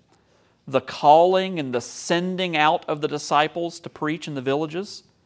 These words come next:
in chapter ten. There's a long section of parables in chapter thirteen. There's teaching about the nature of the kingdom and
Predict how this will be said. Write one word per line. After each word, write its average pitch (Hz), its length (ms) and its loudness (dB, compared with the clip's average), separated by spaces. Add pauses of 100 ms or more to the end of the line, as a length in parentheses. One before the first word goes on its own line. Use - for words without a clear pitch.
(300)
in 123 140 -8
chapter 139 380 -2
ten. 127 400 -8 (1080)
There's 151 320 6
a 120 180 6 (120)
long 165 680 4
section 180 500 0
of 175 140 -6
parables 127 720 0 (400)
in 127 140 -12
chapter 139 360 0
thirteen. 151 640 -6 (920)
There's 127 220 -6
teaching 185 500 -4
about 151 300 2
the 127 60 -2
nature 135 460 -4
of 117 120 -4
the 110 80 -8
kingdom 175 600 -4
and 120 180 -6